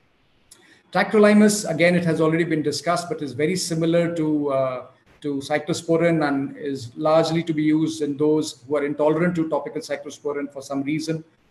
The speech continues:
uh, or where the response to topical cyclosporin is poor. Omega-three fatty acids for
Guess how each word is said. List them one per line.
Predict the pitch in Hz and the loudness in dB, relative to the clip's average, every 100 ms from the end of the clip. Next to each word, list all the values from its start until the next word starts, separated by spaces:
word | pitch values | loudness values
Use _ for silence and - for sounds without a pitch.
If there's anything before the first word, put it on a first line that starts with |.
| _ - | _ -6
uh, | 135 | -4
or | - 156 | 2 2
where | 143 156 165 | 6 6 6
the | 160 | 4
response | 139 - 156 156 | 0 -2 -2 -2
to | 160 | -2
topical | 147 131 - 151 | -4 -6 -6 -10
cyclosporin | 143 135 143 - 139 143 | -6 -8 -8 -8 -6 -6
is | 135 | -8
poor. | - 180 135 - _ _ _ _ _ - | -6 -2 -2 -4 _ _ _ _ _ -2
Omega-three | 170 180 233 220 220 | 2 6 6 6 2
fatty | 190 185 208 | 2 2 4
acids | 185 180 202 202 - | 4 2 0 -2 0
for | 175 160 - | 0 0 -2